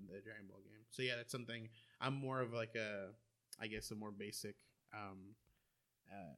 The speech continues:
I enjoy the, the more basics in the game, which would, you know, kind of go back to Street Fighter, essentially having that, not, not crazy stuff, but they're still, they have, they still have that flashy move, but it's, it's more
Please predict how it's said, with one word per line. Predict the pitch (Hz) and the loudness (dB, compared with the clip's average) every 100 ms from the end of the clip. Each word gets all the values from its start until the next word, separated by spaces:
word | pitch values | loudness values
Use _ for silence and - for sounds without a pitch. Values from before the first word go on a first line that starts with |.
| - | 4
I | 131 | 6
enjoy | 120 127 123 | 8 8 8
the, | 117 113 | 6 4
the | 120 | 4
more | 113 | 6
basics | 107 110 - 107 - - | 6 2 2 0 -2 0
in | 113 110 | 0 2
the | |
game, | 107 104 104 110 - _ _ _ | 2 0 -2 -6 -14 _ _ _
which | - 110 - | 2 2 4
would, | 107 - - | 2 2 -2
you | 120 110 | 2 2
know, | 104 110 - | 2 -4 -2
kind | 123 113 | 0 0
of | 107 | 0
go | 110 | 0
back | 110 107 | 0 -2
to | - | -2
Street | 104 120 104 | -2 0 -2
Fighter, | 107 98 101 | -4 -4 -4
essentially | - 110 - 107 | -4 -4 0 2
having | 107 110 110 | 2 2 2
that, | 110 - - - | 2 -2 -6 2
not, | 113 98 101 | 4 4 2
not | 104 - - | 0 0 0
crazy | 127 113 104 104 | 4 4 2 4
stuff, | - 110 101 - | 6 6 4 -2
but | 104 | 0
they're | 110 | 2
still, | 120 113 | 4 2
they | 107 | 2
have, | 110 101 - | -2 -4 2
they | 131 | 2
still | - 123 | 4 4
have | 113 | 4
that | 101 104 | 0 -2
flashy | 110 113 - 104 | -2 -2 -4 -4
move, | 101 98 | -6 -6
but | - | -4
it's, | 107 104 - _ - _ - | -2 -4 -12 _ -20 _ -4
it's | 117 117 | -2 2
more | 117 110 104 95 | 4 4 2 -2